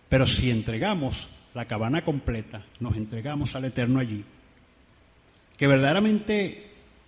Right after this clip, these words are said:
nos metamos en la adoración.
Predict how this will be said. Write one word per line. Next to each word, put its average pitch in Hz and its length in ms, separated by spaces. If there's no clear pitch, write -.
nos 131 340
metamos 127 840
en 123 200
la 113 80
adoración. 107 540